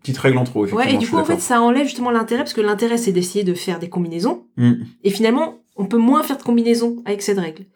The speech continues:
Speaker 2: Du coup, finalement, je me suis dit, ah bah, c'est peut-être dommage, donc à, à, à voir, en fait, euh, je pense que du coup, à, à rejouer, bah, j'aurais envie de dire, tant pis, euh.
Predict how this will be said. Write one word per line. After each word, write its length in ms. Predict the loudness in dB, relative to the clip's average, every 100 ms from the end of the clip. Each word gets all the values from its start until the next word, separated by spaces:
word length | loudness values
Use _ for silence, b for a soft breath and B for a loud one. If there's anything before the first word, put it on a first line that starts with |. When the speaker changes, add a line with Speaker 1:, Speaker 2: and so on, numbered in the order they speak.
| _ _ _ 0
Speaker 2:
Du 160 | 0 2
coup, 140 | 0
finalement, 360 | 2 0 0 0
je 60 |
me 100 | -2
suis 200 | -2 -4
dit, 180 | -6 -6
ah 120 | -4
bah, 180 | -4 -4
c'est 160 | -2 -4 -2
peut-être 180 | -2
dommage, 320 | 0 0 2 0
donc 180 | 0
à, 60 | -2
à, 480 | 0 0 0 -4 -4 -2
à 40 | 0
voir, 340 | 2 2 2
en 80 | 2
fait, 260 | 2 -2 0
euh, 420 | 0 2 0 0
je 120 | -2
pense 180 | -4 -2
que 100 | -2
du 160 | -2
coup, 220 | -4 -4 -2
à, 300 | -2 -6 -4
à 120 | 0
rejouer, 400 | 4 4 4 2
bah, 120 | 2
j'aurais 240 | 0 -2 -2
envie 180 | -2 -2
de 40 |
dire, 160 | -4 -2
tant 120 | -4
pis, 240 | -4 -2
euh. 220 | -2 -2